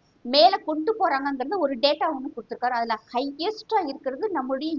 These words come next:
இந்தியர்கள் தான். அது மட்டுமே இன்னைக்கு ரஷ்யாவாகட்டும், ரஷ்யால இருந்து புட்டின் அவர்கள் ஓப்பனாகவே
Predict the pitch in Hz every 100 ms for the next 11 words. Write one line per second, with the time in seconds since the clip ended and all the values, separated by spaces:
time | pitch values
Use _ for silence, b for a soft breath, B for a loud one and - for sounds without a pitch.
0 | 233 277 403 440 - 220 233 190 - B
1 | B B 220 285 311 311 311 247 226 208
2 | 208 - 311 277 240 262 220 202 - 302
3 | 285 262 262 320 302 311 311 320 302 320
4 | 339 269 277 370 359 359